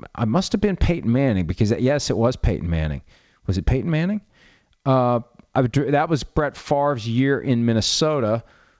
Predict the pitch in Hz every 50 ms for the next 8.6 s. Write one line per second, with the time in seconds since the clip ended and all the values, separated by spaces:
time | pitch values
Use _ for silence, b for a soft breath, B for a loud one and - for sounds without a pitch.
0 | b b _ 113 110 113 110 - - - 127 113 110 107 104 - - _ _ _
1 | - 127 113 117 123 117 110 107 - 92 - - 120 113 110 107 98 110 113 110
2 | 101 - - - 117 110 - - 104 95 92 95 98 98 95 95 90 - b b
3 | b b b - 156 - - - 208 190 202 202 185 170 - 190 180 160 - -
4 | - - 151 127 90 82 80 - - 123 113 98 85 87 85 82 95 110 147 165
5 | 160 - - 151 131 127 120 107 123 120 113 110 113 110 101 - - 110 101 95
6 | 90 85 85 90 92 90 87 - - - 110 131 151 156 151 135 110 101 101 98
7 | 95 95 - - B B B B B B B - 202 208 190 - 180 170 170 156
8 | 131 139 131 117 113 110 110 107 107 101 -